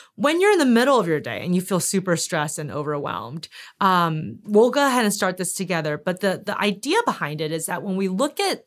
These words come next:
clouds in the sky, if anybody's ever done that, and they just lay in the grass and look up at the sky, it's really a very relaxing and mesmerizing activity 'cause the clouds just keep changing and moving and sometimes slow, sometimes fast, but they never stay in one place.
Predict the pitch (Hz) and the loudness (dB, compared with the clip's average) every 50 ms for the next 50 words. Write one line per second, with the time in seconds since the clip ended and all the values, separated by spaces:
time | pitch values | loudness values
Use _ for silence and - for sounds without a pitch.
0 | _ _ - - - 165 170 185 190 175 190 175 165 151 - - 160 151 151 151 | _ _ -8 -4 -2 0 2 2 0 0 0 -2 -2 -4 -4 -2 0 2 2 2
1 | 156 160 160 160 165 170 165 156 156 151 143 156 143 139 147 - - 135 143 156 | 2 0 -2 -4 -6 -8 -8 -6 -6 -6 -6 -6 -8 -10 -10 -8 -8 -8 -6 -4
2 | 151 151 151 151 - - _ - - - - - - _ _ _ _ _ _ _ | -2 0 0 -2 -2 -6 _ -20 -20 -20 -20 -20 -20 _ _ _ _ _ _ _
3 | _ - 202 190 180 170 175 151 160 - - - - - - - 160 170 185 190 | _ -2 0 2 2 2 2 0 -2 -6 -10 -12 -16 -20 -16 -10 -4 0 2 2
4 | 190 185 185 190 185 185 185 180 175 175 175 180 - 185 170 170 170 175 170 185 | 4 4 4 2 2 2 2 2 2 2 2 0 0 0 0 0 0 0 0 -2
5 | 165 175 180 - - 208 202 196 196 190 - - - - - - - 214 208 202 | -2 -4 -4 -4 -2 0 0 0 0 0 -2 -4 -4 -4 -2 -2 -2 -2 -4 -4
6 | 208 208 202 220 277 349 440 440 370 247 208 190 165 165 208 214 269 311 294 208 | -2 -2 0 2 4 4 6 6 6 6 4 4 2 2 2 2 2 2 2 2
7 | 190 180 165 160 151 170 - - - 208 180 165 160 156 156 165 165 165 165 165 | 2 2 4 4 2 2 0 0 0 2 2 2 2 2 2 0 0 0 0 0
8 | 160 151 156 147 160 156 156 143 147 151 - - 156 147 175 220 269 320 349 339 | 2 2 0 0 -2 -2 -4 -4 -4 -4 -4 -4 -4 -2 -2 0 0 0 0 0
9 | 285 196 220 185 - - 185 180 226 285 277 247 277 - - - 262 214 - - | 0 0 0 -2 0 0 2 2 2 2 0 -2 -4 -6 -6 -6 -6 -6 -6 -6
10 | - 233 190 190 208 208 220 226 214 214 196 175 160 160 165 170 160 190 196 190 | -6 -4 -2 -2 -2 -2 -2 -2 -2 0 0 0 0 0 -2 -2 -2 0 0 0
11 | 190 190 190 185 170 160 160 - - - - - - - - - - - 262 254 | 2 2 0 0 0 -2 -4 -6 -12 -16 -18 -18 -18 -20 -18 -10 -4 -2 0 2
12 | 269 262 247 254 - - 208 196 202 202 196 202 202 202 196 190 - - - 175 | 2 2 0 -2 0 2 4 4 4 2 2 2 2 2 2 0 -4 -2 0 0
13 | 160 156 160 165 165 165 - - 180 170 165 151 - - _ _ 180 190 220 214 | 2 4 4 4 2 0 -2 -2 -2 -2 -2 -4 -6 -10 _ _ -2 0 2 2
14 | 240 285 277 403 381 - - - 175 180 175 165 160 156 156 151 - 131 113 110 | 2 2 0 0 0 0 0 -2 -2 0 -2 -2 -4 -4 -6 -6 -8 -10 -10 -10
15 | 98 101 - - - - | -10 -10 -10 -10 -10 -10